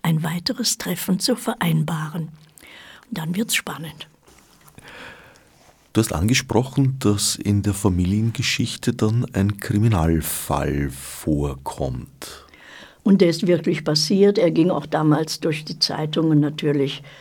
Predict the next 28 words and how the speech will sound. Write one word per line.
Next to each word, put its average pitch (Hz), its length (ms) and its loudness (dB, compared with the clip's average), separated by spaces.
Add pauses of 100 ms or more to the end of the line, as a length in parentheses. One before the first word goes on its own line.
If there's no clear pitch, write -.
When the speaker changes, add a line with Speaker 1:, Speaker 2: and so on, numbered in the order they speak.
(340)
Speaker 1:
mit 156 220 0
Bildern, 170 440 6
mit 156 180 4
allem 160 320 2
drum 151 260 2
und 147 160 2
dran. 156 440 2 (460)
Und 165 380 4 (260)
ich 170 160 -2
musste 202 300 6
das - 260 0
ganz 175 300 -2
genau 165 240 -2
recherchieren. 156 580 2
Das - 120 -2
passierte 180 500 0
alles 170 240 -2
in 165 180 0
Monte 160 300 0
Carlo. - 420 -6 (1400)
Und 170 240 2
es 202 180 2
war 180 140 2
so 202 420 4 (680)
bezeichnend, 190 1080 0
dass 170 340 -2 (460)
wenn 180 320 4
man 165 400 2